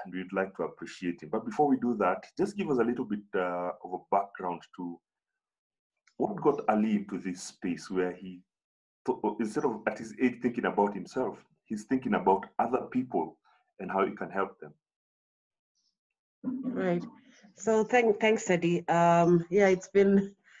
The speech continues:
Speaker 2: as you said, it's been a couple of weeks of, of trying to keep this undercover. I'm not too sure I'm, I'm very good at, at being undercover,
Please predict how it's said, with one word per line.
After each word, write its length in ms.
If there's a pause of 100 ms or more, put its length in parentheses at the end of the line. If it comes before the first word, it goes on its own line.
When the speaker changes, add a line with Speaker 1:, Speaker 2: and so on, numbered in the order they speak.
(180)
Speaker 2:
as 140
you 80
said, 240
it's 140
been 340
a 360
couple 260
of 140
weeks 240
of, 200 (180)
of 180
trying 240
to 80
keep 260
this 160
undercover. 800
I'm 160
not 180
too 120
sure 180
I'm, 120 (140)
I'm 180
very 300
good 240 (520)
at, 200
at 180
being 200
undercover, 600